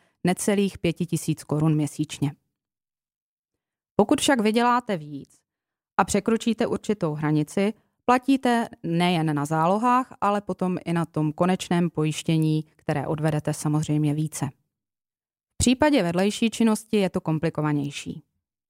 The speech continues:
Odvody na sociální a zdravotní pojištění totiž fungují v jiném systému.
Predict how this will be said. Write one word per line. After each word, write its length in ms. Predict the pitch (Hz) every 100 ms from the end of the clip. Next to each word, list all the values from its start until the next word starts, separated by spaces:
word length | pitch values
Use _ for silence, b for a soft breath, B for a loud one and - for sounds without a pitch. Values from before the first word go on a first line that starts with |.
| _ _ _ _
Odvody 440 | 208 220 247 254
na 180 | 240 156
sociální 800 | 151 - 185 220 208 202 202 190
a 60 | 165
zdravotní 420 | 175 185 190 160
pojištění 680 | - 156 - 170 165 165 190 b b _
totiž 320 | 208 208 -
fungují 600 | - 175 175 170 175 175 -
v 100 | 156
jiném 300 | 165 160 156
systému. 500 | - 147 - 147 143